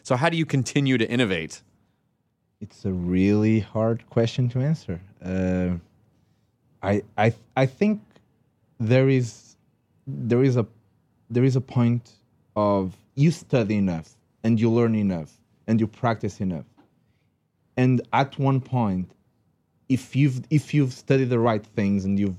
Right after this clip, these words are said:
Speaker 2: you've learned what you should learn and you, you understand, you start understanding magic. And when you start understanding magic, there is a point, there is a, I, I, I just call it a click point, where things start,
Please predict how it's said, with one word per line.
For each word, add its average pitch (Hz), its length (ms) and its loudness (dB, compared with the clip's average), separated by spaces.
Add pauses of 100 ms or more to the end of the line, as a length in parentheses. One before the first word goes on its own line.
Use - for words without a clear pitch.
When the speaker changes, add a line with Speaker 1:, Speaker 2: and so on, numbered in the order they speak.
(100)
Speaker 2:
you've 101 180 -4
learned 101 480 0
what 101 320 -4
you 98 60 -6
should 101 420 -6
learn 95 500 -2 (120)
and 98 240 -2
you, 101 180 -2
you 120 220 2
understand, 110 580 -2
you 120 80 -2
start 143 260 -2
understanding 104 600 -2
magic. 85 340 -10 (580)
And 143 120 2
when 165 140 4
you 156 60 2
start 143 260 -4
understanding 147 500 0
magic, 117 220 0
there 131 80 2
is 131 100 -2
a 131 80 -2
point, 131 280 -4
there 117 100 -2
is 101 140 -6
a, 107 100 -8 (100)
I, 113 60 -8 (120)
I, 92 100 -12 (420)
I 120 100 0
just 123 260 0
call 104 140 2
it 95 140 0
a 95 40 -6
click - 440 -4
point, 90 360 -6 (360)
where 139 180 2
things 127 460 -4
start, 107 360 -4